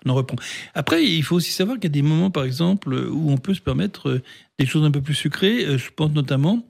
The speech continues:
après l'effort physique. Moi, je conseille toujours, quand on fait une randonnée dans les Vosges ou quand on fait un match de foot d'une heure et demie, bah, de, de, de, de boire une boisson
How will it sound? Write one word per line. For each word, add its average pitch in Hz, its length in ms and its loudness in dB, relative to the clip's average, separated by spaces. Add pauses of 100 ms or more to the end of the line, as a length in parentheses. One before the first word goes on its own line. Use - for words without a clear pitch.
(160)
après 120 260 -2
l'effort 135 380 -2
physique. 180 400 -2 (500)
Moi, 139 140 2
je 135 100 2
conseille 135 320 2
toujours, 156 240 2
quand 147 180 -4
on 143 60 2
fait 135 140 0
une 135 80 4
randonnée 135 420 2
dans 127 140 2
les 127 120 2
Vosges 135 480 2
ou 123 60 -2
quand 120 240 -2
on 123 60 -2
fait 127 140 -6
un 123 100 0
match 127 180 0 (140)
de 123 100 -2
foot 131 240 -4
d'une 120 160 0
heure 113 140 0
et 113 60 0
demie, 185 260 2 (880)
bah, 131 200 -6
de, 127 220 2
de, 127 240 2
de, 120 140 0
de 120 160 0
boire 135 280 0
une 123 140 2
boisson 151 560 0